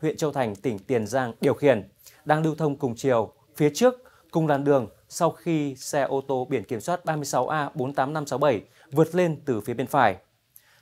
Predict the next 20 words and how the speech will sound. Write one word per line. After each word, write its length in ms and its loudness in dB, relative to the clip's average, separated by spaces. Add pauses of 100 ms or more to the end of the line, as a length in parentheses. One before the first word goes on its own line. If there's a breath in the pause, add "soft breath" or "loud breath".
Sau 180 2
va 120 6
chạm, 300 0
xe 140 -4
ô 140 0
tô 240 -4
con 260 0
lao 240 -2
sang 260 -2
phần 260 -2
đường 200 -2
ngược 180 -4
chiều 380 2 (120)
hướng 280 0
Quảng 240 0
Trị, 200 -6
Đà 160 -2
Nẵng, 340 -4 (220)
va 120 4
chạm 220 -2